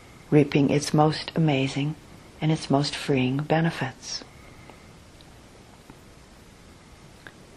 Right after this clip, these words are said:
There's a beautiful story in the Anguttara Nikaya,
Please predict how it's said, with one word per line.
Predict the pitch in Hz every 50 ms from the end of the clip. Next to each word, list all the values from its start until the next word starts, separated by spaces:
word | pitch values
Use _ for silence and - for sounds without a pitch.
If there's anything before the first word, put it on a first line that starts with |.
| - - - - - - - - - - - - - - - - -
There's | 160 170 156
a | 175
beautiful | - 185 190 190 196 185 - - 165 147 147
story | - - - - 175 175 170 170 165 160
in | 143 139 143
the | 143 139
Anguttara | 143 143 143 147 147 165 170 - 175 165 156 143 135
Nikaya, | 135 131 - - 160 151 156 156 151 143 135